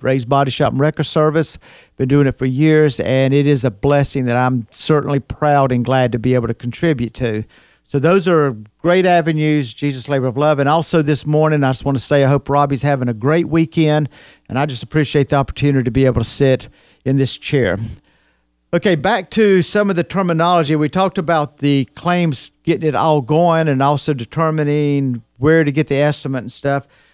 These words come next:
Next thing is choosing a body shop. You know, all body shops are not the same, you know. There's I-Car Trained Body Shop and I-Car Gold Body Shops. That's really the standard, uh, as far as, uh,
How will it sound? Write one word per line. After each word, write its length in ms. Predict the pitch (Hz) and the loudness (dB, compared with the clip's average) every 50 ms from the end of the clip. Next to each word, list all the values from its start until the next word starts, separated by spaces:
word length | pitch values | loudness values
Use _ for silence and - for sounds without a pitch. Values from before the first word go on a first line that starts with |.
| _ _ - | _ _ -2
Next 240 | 214 254 233 - | -2 -2 -2 0
thing 160 | - 247 226 185 | 0 0 2 2
is 160 | 156 - - | 0 -2 -4
choosing 440 | - - - 214 226 202 175 202 165 | -8 -2 0 0 0 2 0 0 0
a 60 | 143 | 0
body 300 | 120 156 160 165 151 135 | 2 2 0 2 0 -2
shop. 440 | - - - 123 104 101 101 - - | -4 -2 -2 0 0 0 0 -2 -2
You 60 | 139 | 0
know, 100 | 127 127 | 2 2
all 300 | 139 156 165 170 170 170 | 2 4 4 2 2 0
body 300 | 139 160 160 170 170 151 | 0 0 2 2 2 0
shops 400 | - - 170 156 151 - - - | 0 0 0 0 0 -2 -2 -2
are 100 | 151 143 | 0 2
not 380 | 143 139 139 143 151 160 - | 2 2 2 2 2 2 0
the 100 | - 170 | -2 -4
same, 480 | 151 - - 175 175 160 131 123 117 113 | -4 -2 -2 0 0 2 2 0 2 0
you 100 | 113 113 | 0 2
know. 280 | 117 120 123 127 127 120 - - - - - _ _ _ _ - | 2 2 2 0 0 -2 -6 -16 -20 -20 -20 _ _ _ _ -10
There's 200 | - 107 - 113 | -10 -8 -4 -2
I-Car 500 | 120 139 156 165 - - 165 160 156 156 | 0 0 0 -2 -2 -2 0 0 0 -2
Trained 800 | - - - 170 156 156 151 151 151 151 151 131 - - - | -4 -6 -4 -2 0 0 0 0 0 -2 -2 -2 -4 -6 -2
Body 240 | - 139 143 143 143 | 0 0 2 2 0
Shop 400 | 131 - - 143 139 135 - - | -2 -2 -2 -2 -2 -2 -2 -4
and 180 | 123 117 123 - - | -4 -4 -4 -6 -4
I-Car 460 | 139 139 143 - - 151 147 135 123 | -4 -4 -4 -4 -4 -2 0 0 -2
Gold 420 | 101 98 127 135 143 156 156 143 | -2 -2 0 2 4 4 2 2
Body 260 | 131 147 147 143 143 139 | 0 0 0 2 0 -2
Shops. 480 | - - 156 139 131 131 - - - | -4 -2 0 0 0 0 -2 -4 -4
That's 340 | - 147 151 - - - - | -2 -2 -2 -2 -6 -8 -2
really 240 | 147 156 156 147 131 | 0 2 2 2 2
the 120 | 110 113 | 0 -2
standard, 840 | 107 - - - - 143 139 143 143 143 143 135 147 147 139 131 - - _ _ _ _ _ _ _ _ _ _ | -4 -6 -6 -4 0 2 2 4 4 4 4 2 2 2 0 -2 -6 -8 _ _ _ _ _ _ _ _ _ _
uh, 400 | - 120 127 120 113 107 104 110 113 - _ _ | -4 -2 0 0 0 0 -2 -2 -6 -10 _ _
as 180 | 135 123 - | -6 -6 -6
far 320 | - _ 143 143 139 139 135 | -4 _ 2 4 4 4 4
as, 300 | 135 117 - - - - _ _ - | 2 0 -4 -8 -12 -14 _ _ -4
uh, 300 | 139 127 110 107 107 | -4 -2 -2 -4 -4